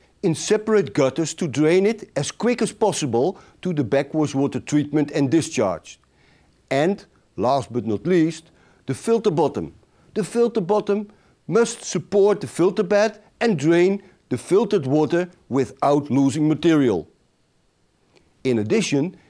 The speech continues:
it is crucial for the equal division of flow over the filter during backwashing. Sometimes, when the filter isn't well designed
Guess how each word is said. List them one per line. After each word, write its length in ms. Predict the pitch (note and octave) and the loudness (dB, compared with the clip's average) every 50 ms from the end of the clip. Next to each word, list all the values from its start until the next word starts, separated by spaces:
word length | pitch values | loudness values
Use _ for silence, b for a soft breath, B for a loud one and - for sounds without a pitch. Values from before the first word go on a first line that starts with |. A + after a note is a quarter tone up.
| b b | b b
it 140 | - A3 F3+ | -4 -2 -2
is 160 | G#3+ E3+ - | -2 -4 -4
crucial 540 | - - - B3+ C4 B3+ A#3+ - F#3+ D#3 C#3+ | -8 -6 -2 0 0 0 0 0 0 -2 -2
for 240 | - - F#3 F#3 F3 | 0 0 0 0 2
the 160 | D#3+ B2+ - - _ | 0 -2 -6 -8 _
equal 400 | - A#3+ A#3+ A3+ A3+ G#3+ G3+ F3 | -2 -2 -2 0 0 2 2 2
division 600 | C#3+ A#2+ C3+ D3 B2+ B2 D#3 G3+ F#3+ D#3+ F3+ C#3+ - - | 2 0 0 0 0 2 0 0 2 0 0 0 0 -2
of 120 | A#2+ - | -4 -6
flow 480 | - - - C3 B2 B2 C#3 D3 B B B B _ | -6 -2 0 2 2 2 2 0 B B B B _
over 320 | - A#3 C4 A3 A3 G#3+ F3 | 0 0 0 0 0 -2 -4
the 80 | D3 | -4
filter 460 | - - - D3 D3 D3 - E3 D#3+ | -6 -4 -2 0 0 0 0 -2 -2
during 480 | C#3 A2 - D3 C#3+ C3 C#3 C#3 C3+ G#2+ | -4 -2 0 0 2 2 2 2 2 2
backwashing. 600 | F2+ B2+ A#2 - - A2 G#2 F#2+ - F2+ D2+ D2 - _ _ _ _ _ _ _ _ _ _ _ _ _ _ _ _ _ _ _ _ _ _ _ _ _ _ _ _ _ _ _ _ _ _ _ _ _ _ _ _ _ _ - | 0 0 0 0 -2 -2 -2 -2 -6 -10 -12 -12 -16 _ _ _ _ _ _ _ _ _ _ _ _ _ _ _ _ _ _ _ _ _ _ _ _ _ _ _ _ _ _ _ _ _ _ _ _ _ _ _ _ _ _ -4
Sometimes, 640 | - B3 B3 B3 A#3+ - B2+ B2 B2+ C3+ C3+ - b b b b b b - | -2 0 0 0 2 0 0 2 0 -2 -4 -8 b b b b b b -4
when 220 | A#2+ D#3 A3 A3+ | 0 0 2 2
the 80 | G#3 F#3 | 2 0
filter 340 | - - B3 B3 A#3+ A#3+ G#3 | 0 0 0 0 0 0 -4
isn't 520 | F3+ - B3 B3 F#3 A3 A3+ G#3+ D3+ - | -4 -2 -2 -2 0 0 0 0 -2 -4
well 320 | - A#2+ D3 G3 F#3+ F#3 | -4 0 2 2 2 2
designed 600 | E3 D3+ D#3+ C#3 B2 E3+ C3+ B2+ B2+ C#3 D#3 - | 2 0 -2 0 0 0 2 2 0 -2 -2 -6